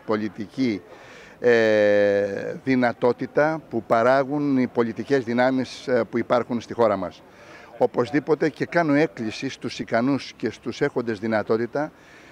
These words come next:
να μπουν στα κοινά, να ασχοληθούν με την, ε, δημόσια ζωή, διότι ήδη χάσαμε πολλά χρόνια αφήνοντας σε άσχετους,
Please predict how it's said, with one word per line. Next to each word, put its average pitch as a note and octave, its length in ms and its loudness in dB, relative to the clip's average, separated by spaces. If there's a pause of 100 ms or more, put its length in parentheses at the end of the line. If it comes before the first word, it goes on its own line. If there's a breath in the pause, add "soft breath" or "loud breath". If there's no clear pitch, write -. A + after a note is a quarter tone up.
(160 loud breath)
να B2 240 2
μπουν D3 340 2
στα - 160 0
κοινά, A2 360 -2
να B2+ 120 0
ασχοληθούν B2 720 0
με A#2 100 -2
την, A2 320 -6
ε, A2 200 -2
δημόσια A#2 500 0
ζωή, A2 400 -2 (460 loud breath)
διότι B2+ 600 0
ήδη E3 640 2
χάσαμε D3+ 420 0 (120)
πολλά C3+ 300 2
χρόνια C#3+ 580 0
αφήνοντας D3 720 -2 (200 loud breath)
σε - 240 -2
άσχετους, - 760 -4